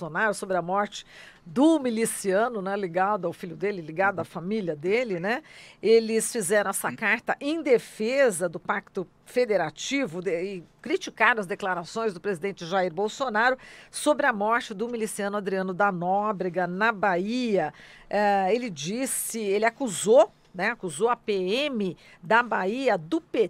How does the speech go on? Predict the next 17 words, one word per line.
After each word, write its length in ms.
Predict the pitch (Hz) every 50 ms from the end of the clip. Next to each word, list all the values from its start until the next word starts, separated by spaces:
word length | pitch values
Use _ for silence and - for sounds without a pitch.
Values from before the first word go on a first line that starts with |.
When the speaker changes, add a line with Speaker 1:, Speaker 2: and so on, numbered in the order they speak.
| - _ -
Speaker 1:
T 280 | - 269 285 254 202 - - - _
como 220 | - 214 214 240
provável 720 | 240 - 247 208 175 147 151 208 214 233 240 208 202 214 202
execução, 920 | 202 175 156 220 226 226 - - - - - 208 208 233 254 254 247 214
né, 300 | 185 185 196 220 247 247
de 160 | 220 170 160
Adriano, 680 | 202 196 180 - 175 180 190 220 240 240 214 180 175 175
ex-capitão 440 | 175 170 - 196 - - 202 208 190
da 100 | 190 185
P 160 | 185 - 185
M, 220 | 175 185 190 202
morto 520 | 196 180 170 175 185 196 196 185 - - 196
agora 280 | 180 165 170 170 175
recentemente, 920 | 180 196 185 - - 208 190 - - 240 190 175 165 143 131 - - - 180
né? 200 | 170 208 233 233 - - - - - - - - -
É, 460 | - - 202 208 202 202 202 196 196 185 170 - _ _ -
enfim, 540 | 240 285 294 - - 226 196 180 175 165 160